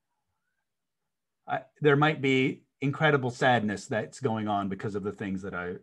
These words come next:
I've experienced. Right?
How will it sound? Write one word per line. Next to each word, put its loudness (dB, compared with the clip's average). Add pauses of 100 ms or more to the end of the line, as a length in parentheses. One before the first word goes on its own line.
(180)
I've -12
experienced. -18 (3000)
Right? -10